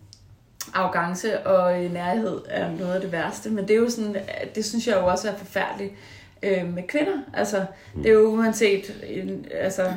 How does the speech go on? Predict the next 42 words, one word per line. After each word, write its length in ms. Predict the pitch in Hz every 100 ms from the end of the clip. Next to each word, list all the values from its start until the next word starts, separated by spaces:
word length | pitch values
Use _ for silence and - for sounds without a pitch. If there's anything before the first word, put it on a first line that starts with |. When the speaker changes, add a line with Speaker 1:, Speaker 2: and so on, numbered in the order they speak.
| -
Speaker 1:
om 80 | 190
det 140 | 196
er 40 | 190
nogen, 180 | 190 202
jeg 100 | 196
skal 200 | 202 185 180
arbejde 300 | - 185 185
sammen 280 | 220 202 196
med, 240 | 196 190 190
eller 180 | 175 170 - - - -
nogen, 340 | 202 196 196 196
øh, 320 | 185 180 180 78 - -
jeg 100 | 196
møder 380 | 190 185 196 214
til 240 | - 196
netværksarrangementer, 1080 | 185 190 196 196 196 185 190 - - 160 104 -
eller 260 | 170 165
om 220 | 156 175
det 160 | 170 143
er 80 | 110
en, 160 | 101 -
jeg 80 | 175
er 40 |
på 80 | 170
date 220 | 170 165
med. 80 | 165 170
Så 140 | 208
det 100 | 202
er 40 |
sådan, 280 | 185 208 190 - - - -
det 60 |
er 40 | 233
sådan 200 | 220 -
to 200 | 233 -
ting, 220 | 202 139
som 120 | 185
jeg 100 | 185
synes 180 | 92 185
er 140 | 87 -
forfærdelige. 540 | - - 90 - 92 - - - - - - -
Øhm, 300 | 220 208 196 190
Speaker 2:
Mm. 340 | 185 185 170